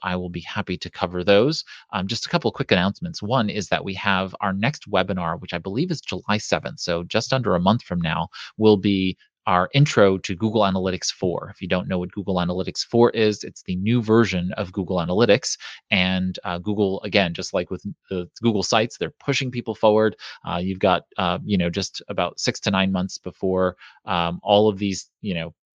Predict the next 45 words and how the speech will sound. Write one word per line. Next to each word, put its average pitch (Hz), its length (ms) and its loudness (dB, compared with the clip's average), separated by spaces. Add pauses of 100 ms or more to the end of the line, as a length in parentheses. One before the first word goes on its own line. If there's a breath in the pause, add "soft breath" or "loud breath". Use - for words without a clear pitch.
folks - 320 2
are 101 60 -4
gonna 87 160 -6
be 87 100 -8
jumping 95 380 0
on 92 160 0
the 90 80 -2
bandwagon 90 500 2
to 92 80 -4
tell 92 180 0
you 92 140 -4
you 95 140 -2
need 90 160 -2
to 87 80 -10
do 92 160 0
all 92 180 0
of 87 80 -6
these 90 160 -8
things 95 220 -2
with 85 120 -12
Google 92 260 -2
Analytics. 90 540 0 (280 loud breath)
Uh, 82 120 -6
but, 90 220 0 (240)
you 107 80 0
know, 85 80 0
before 127 380 4
all 113 160 6
of 104 60 -2
that 98 140 -4
craziness 95 460 -2
happens, 92 380 -4
I 90 60 -2
wanted 95 260 -2
to 87 200 -4 (440 soft breath)
just 120 200 -4
get 139 160 2
everyone 110 320 0
aware 101 420 2
of 92 140 -8
what 107 160 -6
Google 101 220 -2
Analytics 90 580 -4 (240 soft breath)
four 107 440 2
is, 131 440 4